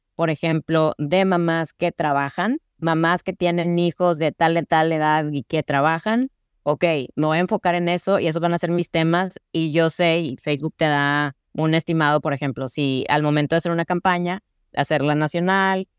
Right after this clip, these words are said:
este, que tengan estos hijos, que te, que también trabajen, etcétera, etcétera, pero sabes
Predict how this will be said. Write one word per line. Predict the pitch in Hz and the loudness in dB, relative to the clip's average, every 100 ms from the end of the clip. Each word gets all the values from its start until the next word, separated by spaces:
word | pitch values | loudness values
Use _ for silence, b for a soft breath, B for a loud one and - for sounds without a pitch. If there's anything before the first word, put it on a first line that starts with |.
| _ | _
este, | - 147 - | -4 -2 -2
que | - 143 | -2 -2
tengan | 147 147 147 147 147 | 0 2 4 4 2
estos | 143 147 - | -2 -4 -2
hijos, | 190 202 185 185 180 180 | 0 0 0 2 2 2
que | - | -2
te, | 147 139 101 135 | -4 -2 -2 -2
que | 147 | -2
también | 135 139 131 | 0 0 0
trabajen, | 139 160 175 170 175 | 0 2 0 0 -2
etcétera, | 151 147 - 151 | -4 -4 -4 -2
etcétera, | 170 - 160 | -2 0 0
pero | - 147 | 2 2
sabes | 151 147 156 | 2 2 2